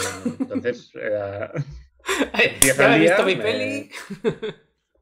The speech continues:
Speaker 1: hago, hago algún, algún, algunas flexiones para, para que corra la sangre y me ducho y a escribir. Me pongo a escribir o a intentarlo, por lo menos.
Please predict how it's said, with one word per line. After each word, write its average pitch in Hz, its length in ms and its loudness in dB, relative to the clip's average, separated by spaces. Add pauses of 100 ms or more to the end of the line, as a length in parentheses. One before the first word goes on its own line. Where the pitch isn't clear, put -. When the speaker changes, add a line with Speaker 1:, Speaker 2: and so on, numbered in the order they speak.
(120)
Speaker 1:
hago, 127 280 -4
hago 147 440 2
algún, 156 480 0
algún, 139 680 -2
algunas 123 420 -4
flexiones 151 540 -2
para, 113 500 -2
para 104 180 -2
que 107 140 -2
corra 131 220 0
la 139 100 0
sangre 165 580 0
y 113 300 -2
me 107 140 -4
ducho 165 480 -2
y 110 400 -2
a 92 60 -4
escribir. 120 560 -4 (140)
Me 101 140 -16
pongo 117 340 -4
a 123 40 -2
escribir 123 340 -4
o 151 80 2
a 120 60 0
intentarlo, 107 640 -6
por 104 140 -8
lo 101 80 -8
menos. 117 220 -12